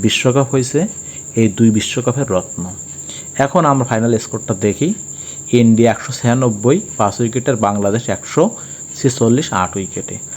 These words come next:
এই স্কোর দেখে বোঝার কোনো কায়দা নেই যে বাংলাদেশ আসলে জেতার জন্যই খেলেছে কিনা। একটা বিষয় লক্ষ্য করা যাক, এখানে রোহিত শর্মা, যার স্ট্রাইক রেট ছিল দুইশো নয়, বিরাট কোহলি, যার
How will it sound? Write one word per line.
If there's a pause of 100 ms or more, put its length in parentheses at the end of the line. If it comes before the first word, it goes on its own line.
(480)
এই (220)
স্কোর (100)
দেখে (200)
বোঝার (120)
কোনো (180)
কায়দা (260)
নেই (760)
যে (160)
বাংলাদেশ (100)
আসলে
জেতার
জন্যই
খেলেছে (100)
কিনা। (640)
একটা
বিষয়
লক্ষ্য
করা
যাক, (1040)
এখানে
রোহিত
শর্মা,
যার (120)
স্ট্রাইক (280)
রেট
ছিল (100)
দুইশো (140)
নয়, (1300)
বিরাট (100)
কোহলি, (680)
যার